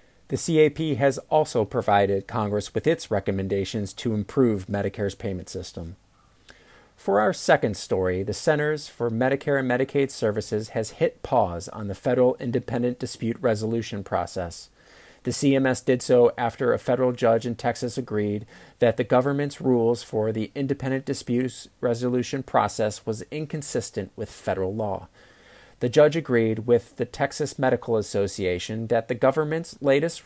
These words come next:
regulations still heavily relied on qualifying payment amounts,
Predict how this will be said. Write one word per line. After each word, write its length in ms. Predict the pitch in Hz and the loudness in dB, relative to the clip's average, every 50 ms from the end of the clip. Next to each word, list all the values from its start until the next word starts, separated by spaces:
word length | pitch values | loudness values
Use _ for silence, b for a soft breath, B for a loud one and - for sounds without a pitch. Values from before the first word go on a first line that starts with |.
| - | 0
regulations 760 | - 143 139 139 156 156 139 120 110 107 - - 117 127 123 | 4 4 4 4 2 0 0 0 -2 -2 -4 -6 -8 -6 -8
still 460 | - - - - - 139 139 156 160 | -8 -10 -8 -2 2 2 2 2 0
heavily 440 | 147 - - 135 127 139 139 143 143 | -4 -4 -4 -2 -2 0 0 0 0
relied 560 | 143 165 170 147 123 104 95 95 98 101 101 - B B B B B | 0 0 2 2 4 4 4 2 0 -2 -4 -6 B B B B B
on 200 | B - 120 123 | B -6 -6 -6
qualifying 1160 | - - - 127 127 131 120 - - 127 123 123 127 131 131 135 139 143 139 - - - 147 - | -6 -4 0 2 2 2 2 0 0 0 0 0 -2 -4 -6 -6 -8 -8 -10 -12 -16 -18 -14 -6
payment 360 | - 131 123 120 120 120 - | -4 -2 -2 0 -2 -4 -4
amounts, 540 | - 131 123 120 113 98 87 92 - - - | -4 -2 0 0 0 -2 -4 -8 -10 -14 -14